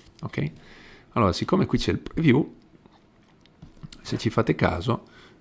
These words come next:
eh, c'è stato un miglioramento vistosissimo, ok? Cosa si intende per miglioramento? Beh, si vede meglio, su questo non c'è dubbio. Vedete, io faccio così,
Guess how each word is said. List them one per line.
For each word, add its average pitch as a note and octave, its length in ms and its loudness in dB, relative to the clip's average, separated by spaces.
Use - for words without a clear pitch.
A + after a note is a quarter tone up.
eh, G#2 200 -4
c'è C3 140 -2
stato F#2 340 0
un E2 400 -2
miglioramento G2+ 920 4
vistosissimo, F#2 920 -2
ok? B2 340 0
Cosa B2+ 240 4
si A2 100 2
intende G2+ 300 2
per G#2 160 0
miglioramento? F#2 600 2
Beh, - 260 2
si - 160 -4
vede D2 160 0
meglio, - 400 -4
su - 160 -12
questo - 300 -6
non C#2 80 -6
c'è - 120 -6
dubbio. - 420 -4
Vedete, - 300 -4
io - 180 -2
faccio - 260 -8
così, G2+ 480 0